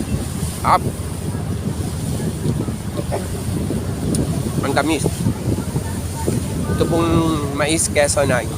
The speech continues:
puti. Hindi po ito kulay dilaw. At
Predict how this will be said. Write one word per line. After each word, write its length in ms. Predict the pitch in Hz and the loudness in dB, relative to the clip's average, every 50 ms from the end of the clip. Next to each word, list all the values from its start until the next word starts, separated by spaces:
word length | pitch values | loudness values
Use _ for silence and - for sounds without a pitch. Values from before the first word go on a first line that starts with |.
| - - - - - - - - - - - - - - - - - - - - - - - - - - - - - - - | -4 -4 -2 -2 -2 -2 -2 -4 -4 -6 -6 -4 -2 -2 -2 0 0 0 0 0 0 -2 -2 -4 -4 -4 -4 -2 -2 2 2
puti. 340 | - - - - 156 165 160 - - - - - - - - - - - - - - - - - - - - - - - - - - - - - - - - - - - - - - - - - - - - - - - - - - - - - - - - - | 2 4 4 2 2 4 2 2 0 -2 -4 -4 -4 -2 -2 -2 -2 -2 0 0 2 2 2 2 2 2 2 0 0 -2 -2 -2 0 0 0 0 0 0 -2 -2 -2 -2 -2 -2 -2 -2 -2 -2 -2 -2 -4 -2 -2 -2 -2 -2 -2 -2 -2 -2 -2 -2 0 0
Hindi 80 | 135 | 0
po 160 | - - 156 | 0 2 2
ito 160 | 147 - 156 - | 2 2 0 2
kulay 320 | 147 147 143 143 147 - | 2 2 4 4 4 4
dilaw. 320 | 135 143 151 151 135 117 107 - - - - - - - - - - - - - - - - - - - - - - - - - - - - - - - - - | 4 4 4 4 4 4 0 0 -2 -4 -2 -2 -2 0 0 0 0 0 0 0 -2 -2 -2 -2 -2 -2 -2 -2 -2 -2 -2 -2 -2 -2 -2 -2 -2 -4 -4 0
At 160 | 127 127 135 | 2 2 2